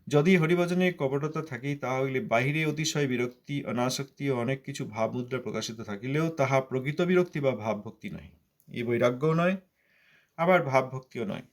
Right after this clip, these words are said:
যদি কোনো প্রকার কপটতা থাকে। কোনো বিশেষ পরীক্ষায়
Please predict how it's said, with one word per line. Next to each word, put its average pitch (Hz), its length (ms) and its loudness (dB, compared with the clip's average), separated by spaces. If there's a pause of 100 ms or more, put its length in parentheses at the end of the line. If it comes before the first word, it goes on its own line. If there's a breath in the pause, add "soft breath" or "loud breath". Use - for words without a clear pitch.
যদি 160 340 0
কোনো 131 260 -4
প্রকার 110 340 -6
কপটতা - 440 -14
থাকে। - 240 -20 (760)
কোনো 170 200 6
বিশেষ 165 460 2
পরীক্ষায় 196 500 2